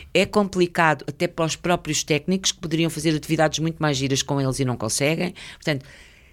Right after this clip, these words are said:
darem uma carrinha a um projeto destes é fundamental para poder deslocar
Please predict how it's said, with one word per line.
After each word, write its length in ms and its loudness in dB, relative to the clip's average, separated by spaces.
darem 380 2
uma 160 0
carrinha 400 -2
a 40 0
um 60 -2
projeto 400 0
destes 300 -2
é 80 2
fundamental 800 -2
para 180 -2
poder 500 -2
deslocar 720 0